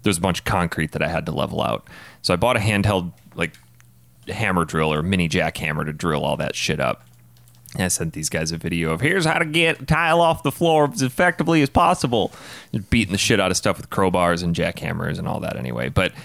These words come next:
I started putting the laminate flooring down, and if you've ever done that, it's like a locking system. So you put one in, lay it down, then you use a little tapping hammer to kinda click things together. But you have to do it in a certain way, so you have to use your body to sit on it for a while until the floor becomes heavy enough.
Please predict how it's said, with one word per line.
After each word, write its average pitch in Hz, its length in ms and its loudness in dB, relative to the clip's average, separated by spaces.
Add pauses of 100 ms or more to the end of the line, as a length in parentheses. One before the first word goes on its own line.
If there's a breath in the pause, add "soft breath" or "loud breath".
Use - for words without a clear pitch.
(140 loud breath)
I 104 60 0
started 175 260 2
putting 147 220 4
the 113 80 4
laminate 110 320 4
flooring 131 320 2
down, 82 180 0
and 85 60 0
if - 100 -6
you've 95 100 2
ever 87 140 0
done 87 220 0
that, 82 140 -2
it's 80 140 -4
like 87 160 -2
a 82 60 0
locking 85 480 -2
system. - 400 -4
So - 100 0
you 85 80 -4
put - 200 -4
one 82 160 -2
in, 85 280 0 (200)
lay 87 160 0
it - 80 -8
down, 85 220 -2
then 80 120 -2
you 82 60 -4
use 82 160 -2
a 80 40 -4
little 78 300 -4 (180)
tapping 90 380 -4
hammer 82 380 -6
to - 60 -4
kinda 80 260 -8 (100)
click - 240 -6
things 80 280 -6
together. 85 480 -2 (320 loud breath)
But 95 120 -4
you 113 60 2
have 104 80 -2
to 107 80 -2
do 101 120 0
it - 40 0
in - 80 -6
a - 20 -2
certain - 320 -2
way, 92 220 2
so - 140 -2
you 98 60 0
have 90 80 -4
to 107 100 0
use 101 120 2
your 90 80 0
body 104 400 0
to - 80 -4
sit - 380 2
on 139 180 2
it 160 160 0
for 147 160 0
a 139 60 2
while 151 220 4
until 139 180 0
the 90 80 -4
floor 85 240 0
becomes 85 320 -2
heavy 80 300 -2
enough. - 360 -8